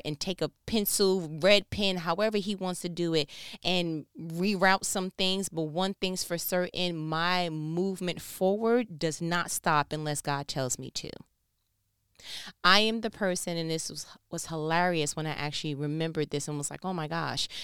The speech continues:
You know how when you were younger and you were in school and the substitute, or maybe even your teacher when they wanna be bothered, but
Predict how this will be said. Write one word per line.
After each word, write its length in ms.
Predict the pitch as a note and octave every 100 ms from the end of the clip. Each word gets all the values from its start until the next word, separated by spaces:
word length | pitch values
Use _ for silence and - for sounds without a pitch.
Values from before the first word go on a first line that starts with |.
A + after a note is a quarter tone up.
| -
You 160 | F3 A#3
know 180 | C4+ B3+
how 160 | A#3
when 180 | G#3+ G3
you 80 | F#3
were 80 | F#3
younger 640 | E3+ E3+ E3+ E3 E3+ D#3+ - -
and 180 | D#3+
you 80 | D#3+
were 80 | D#3+
in 140 | D3
school 600 | - - D#3+ D3+ D3+ D3 - -
and 500 | D3+ C#3+ C#3+ C#3+ -
the 160 | - D3
substitute, 720 | - F3 E3 - F3 - D#3
or 60 | D#3+
maybe 240 | A3 D#4+
even 240 | C4 G3 F3+
your 80 |
teacher 340 | F3 G3 - D3
when 80 | D3
they 140 | D3+
wanna 160 | D3+ D3+
be 100 | C#3+
bothered, 380 | D3+ C#3+ B2+
but 160 | C#3+